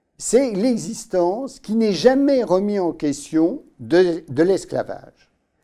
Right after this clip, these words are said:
Ces deux choses font que,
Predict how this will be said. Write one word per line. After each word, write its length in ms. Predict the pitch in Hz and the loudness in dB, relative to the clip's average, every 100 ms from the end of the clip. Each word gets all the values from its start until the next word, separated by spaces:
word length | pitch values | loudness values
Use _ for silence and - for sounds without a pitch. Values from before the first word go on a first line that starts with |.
| _ _ _ _ _ _ | _ _ _ _ _ _
Ces 320 | - - 240 233 | -10 -2 0 0
deux 440 | 147 233 339 320 | 0 2 2 2
choses 760 | - - 226 156 107 - _ _ - - _ | -4 -2 0 0 -2 -12 _ _ -20 -20 _
font 420 | - - 247 190 107 - _ _ _ _ _ _ _ _ _ - - _ _ | -20 -6 -2 -2 -4 -18 _ _ _ _ _ _ _ _ _ -20 -20 _ _
que, 360 | 175 185 269 | 2 2 0